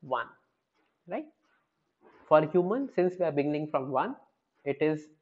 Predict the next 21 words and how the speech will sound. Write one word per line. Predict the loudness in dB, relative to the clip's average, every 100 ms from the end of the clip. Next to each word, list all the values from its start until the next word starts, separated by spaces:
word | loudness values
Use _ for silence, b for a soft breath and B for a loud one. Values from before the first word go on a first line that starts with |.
| _ 0
row | 2
number | 2 2 2 0 0
two, | -2 -2 -2
but | -2
for | 0 -2
computers, | -4 -4 -2 -4 -6 _ _ _ _ _
it | -4 0
is | -2 -2 -18 -20 _ _
index | -2 2 0 0
of | -8 -8
one. | -4 -4 -4 -12 _ b b b b _
So | -4
the | -2
same | 0 0 0 0
Prometheus | 0 0 -2 -2 -2 -2 -6 -6
can | -4 -2
be | -2
also | -2 -4 -4 -6
indexed | -4 -2 -2 -4 -8
by | -6 -6 -6 -12 _ _ _ _ _ _ _ _ _ _ _ _ -12
the | -6 -6